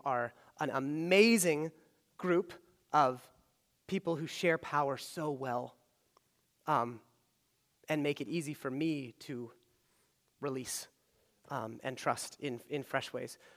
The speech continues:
But if we, if we do it with love and humility on all sides, then this amazing spirit-led transformation will be able to follow. Uh, so God is powerful, friends. God is really powerful.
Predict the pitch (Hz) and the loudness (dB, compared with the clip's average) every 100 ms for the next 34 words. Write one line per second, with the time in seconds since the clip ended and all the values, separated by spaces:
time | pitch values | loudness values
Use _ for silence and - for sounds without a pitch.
0 | - 190 180 208 277 285 254 185 185 233 | 0 6 10 8 8 4 6 4 2 2
1 | 190 220 233 170 156 170 175 165 151 160 | 2 4 6 6 8 12 12 10 2 2
2 | 170 165 165 160 160 - _ _ 156 151 | 6 6 6 4 2 -4 _ _ 0 6
3 | 196 214 214 - 208 143 156 147 143 156 | 10 10 10 2 2 -2 0 2 2 0
4 | - 160 160 165 156 - 160 139 139 - | 0 2 2 2 -2 -2 0 2 2 0
5 | 135 - 131 123 139 135 131 135 110 - | -4 -4 -6 -4 -4 -4 -4 -6 -10 -8
6 | 117 101 139 - _ _ _ _ _ - | -4 -4 -4 -12 _ _ _ _ _ -16
7 | - - _ _ _ _ _ - 220 240 | -16 -20 _ _ _ _ _ -2 8 10
8 | 262 262 185 160 - - _ _ - 76 | 10 10 8 6 0 -14 _ _ -8 -8
9 | - - _ _ _ _ _ _ _ _ | -10 -20 _ _ _ _ _ _ _ _
10 | _ - 175 185 156 196 185 175 143 123 | _ 4 6 6 4 6 6 6 0 0
11 | - 127 | -6 -12